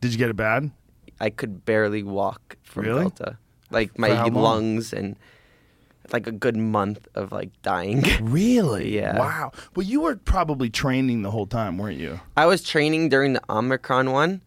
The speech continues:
Speaker 2: but,
Speaker 1: Yeah.
Speaker 2: uh, the Delta one, like, my muscles, I couldn't lift my arms and legs. Like, it got really bad.
Speaker 1: Wow. That's crazy 'cause you're in really good shape and you're, you're young.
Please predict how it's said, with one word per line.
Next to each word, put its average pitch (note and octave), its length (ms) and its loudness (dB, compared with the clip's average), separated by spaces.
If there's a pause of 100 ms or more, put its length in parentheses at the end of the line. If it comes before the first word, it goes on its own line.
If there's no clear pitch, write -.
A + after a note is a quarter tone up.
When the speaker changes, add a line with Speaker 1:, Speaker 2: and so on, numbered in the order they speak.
(200)
Speaker 2:
but, A2+ 160 4
Speaker 1:
Yeah. A2+ 100 6
Speaker 2:
uh, G#2+ 140 4
the A2 140 -4
Delta A#2+ 420 2
one, C#3 480 0
like, A2 160 0
my A2+ 140 0
muscles, A2+ 720 0
I A2+ 60 0
couldn't A2+ 420 -4
lift A2 200 -4
my G#2+ 220 -2
arms G#2+ 420 0
and G2+ 160 -6
legs. G2+ 400 -6
Like, - 200 -8
it - 80 -12
got - 240 -6
really G2 240 -4
bad. - 380 -6
Speaker 1:
Wow. - 320 -12 (180)
That's C#3 200 -2
crazy A3 320 0
'cause B2+ 200 0
you're D#3 320 2
in A2+ 160 -4
really G#2+ 200 -2
good F#2 200 -8
shape - 480 -4
and G#2 180 -4
you're, F#2+ 320 -6
you're G#2 220 -4
young. G2+ 440 -4